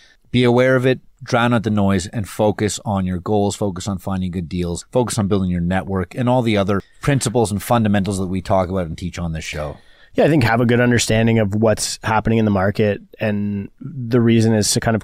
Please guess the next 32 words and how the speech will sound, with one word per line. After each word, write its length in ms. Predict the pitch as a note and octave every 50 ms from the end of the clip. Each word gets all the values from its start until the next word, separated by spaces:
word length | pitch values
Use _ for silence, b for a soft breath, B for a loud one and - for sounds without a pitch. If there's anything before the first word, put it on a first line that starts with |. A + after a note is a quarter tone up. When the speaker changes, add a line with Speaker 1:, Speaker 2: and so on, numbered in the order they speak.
| - -
Speaker 2:
create 260 | - - - A2 G#2+ A2
your 100 | A#2+ A#2
ultimate 340 | F#2+ F#2+ - - A2 G#2
downside 360 | F#2 F#2+ F#2 G2+ G2+ - A2 A2
risk 200 | A2+ A2+ - -
scenario. 380 | B2 A#2 A#2 B2 D3 D#3+ C#3+
So 160 | A#2+ - A#2
it's 100 | G#2+ -
like, 120 | - G2+ A2+
okay, 380 | C#3+ - B2+ A2+ A2+ A#2 A2+ A2
if 320 | - A2+ G#2+ G2+ - - - - _ - _ - - - _ _ -
Dan's 320 | A#2+ A#2 B2 A#2 G#2+ G2
right 240 | G2+ A2 A#2+ A2+ G#2
and 120 | G2+ G2+
all 160 | G2+ G#2 G2+
of 80 | G#2 G2+
these 160 | G2+ G2+ F#2+
bad 320 | F2+ - G2+ G#2 A2 G2+ -
things 240 | A2 G#2+ G#2+ F#2+
are 100 | G2+ F#2+
true 480 | F2+ - - - A2+ G#2+ G2 F#2+ G2+ G#2
and 380 | G#2 G2+ F#2+ F#2+ F#2+ F#2+ F#2+ F#2
they 140 | G2+ G2
all 260 | G2 F#2+ G2 G2 F#2+ F#2
manifest 480 | F#2 G2 G2 G2 - - F#2+ F2+ -
in 60 | F#2
the 60 | F#2 F2+
way 120 | F#2+ F#2+
that 80 | F#2 F2
he 320 | F2+ F#2 F#2 F2+ F2+ F2 -
describes 520 | - F#2+ - - G#2 G2 G2 G2+ G2 F#2+
them 260 | G2 F#2 F2+ F2+ F2+